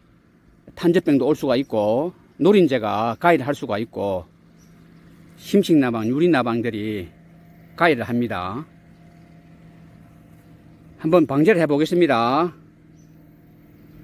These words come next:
저는 방제를 할 때 이 깔때기를 이용을 합니다. 이 깔때기가 좋은 점이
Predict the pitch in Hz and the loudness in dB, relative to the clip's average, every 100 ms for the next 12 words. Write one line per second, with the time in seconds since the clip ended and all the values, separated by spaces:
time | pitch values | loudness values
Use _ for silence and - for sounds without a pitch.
0 | - - - - 160 160 - _ _ _ | -20 -20 -20 -20 -20 -20 -20 _ _ _
1 | _ _ _ - - - - 226 240 143 | _ _ _ -14 -12 -10 -2 2 4 2
2 | - 135 165 294 190 165 143 110 104 123 | 0 0 4 4 2 -2 -2 0 0 -2
3 | 165 - - - - 156 - 156 269 311 | -8 -20 -20 -20 -6 -4 0 -2 0 -2
4 | 330 226 135 120 143 131 110 104 87 80 | 2 4 4 2 2 2 -2 -6 -8 -10
5 | - - - - - - 302 311 - 156 | -16 -14 -10 -4 -2 -2 0 0 2 2
6 | 247 214 139 113 120 107 | 4 4 2 2 -2 -2